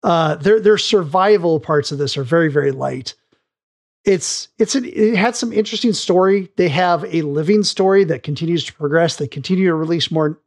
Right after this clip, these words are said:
uh, new things. But in all reality, the, the combat system is very simplistic,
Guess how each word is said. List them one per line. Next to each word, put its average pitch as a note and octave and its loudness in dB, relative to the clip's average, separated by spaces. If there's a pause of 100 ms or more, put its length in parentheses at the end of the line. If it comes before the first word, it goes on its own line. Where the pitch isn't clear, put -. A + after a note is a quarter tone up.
uh, D#3 0
new D#3+ -2
things. E3+ -2 (560)
But F3 0 (340)
in F3+ 0
all A#3 2
reality, G#3+ 2 (880)
the, F#3 2
the D#3+ -2
combat A#3+ 0
system F#3 -2
is C#3 -4
very E3+ 2
simplistic, - -4